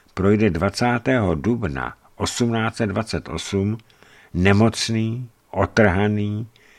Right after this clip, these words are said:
na smrt vysílený člověk, syn francouzského pekaře z vesnice Musée u Noir,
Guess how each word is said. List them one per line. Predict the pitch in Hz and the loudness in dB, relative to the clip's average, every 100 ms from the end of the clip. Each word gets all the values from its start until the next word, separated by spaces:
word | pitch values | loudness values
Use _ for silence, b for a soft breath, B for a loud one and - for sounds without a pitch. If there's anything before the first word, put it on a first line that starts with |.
| b b | b b
na | 82 95 | 0 2
smrt | 123 - 104 117 120 87 | 2 -2 -2 -2 -4 -4
vysílený | 95 - 110 107 104 107 | -4 -2 -2 0 2 0
člověk, | 98 - 90 76 60 - - b b b b _ | -2 -2 -2 -4 -8 -12 -20 b b b b _
syn | - - 95 101 120 131 - | -6 2 4 4 2 -4 -10
francouzského | - 95 95 - 107 - 120 98 90 | -2 0 0 -2 -4 -4 -2 0 -2
pekaře | - 95 - 95 98 107 113 b b b b b | -2 -4 -2 -2 0 -2 -4 b b b b b
z | 76 71 | -12 -6
vesnice | 78 98 - 107 107 104 - 78 - b b b b - | -2 -2 -2 -4 -4 -4 -4 -4 -6 b b b b -8
Musée | 85 87 95 107 87 107 110 107 113 123 - | -4 0 2 2 2 2 2 0 -4 -10 -14
u | 87 82 | -6 -2
Noir, | 80 98 101 104 107 117 | 0 2 2 0 0 -4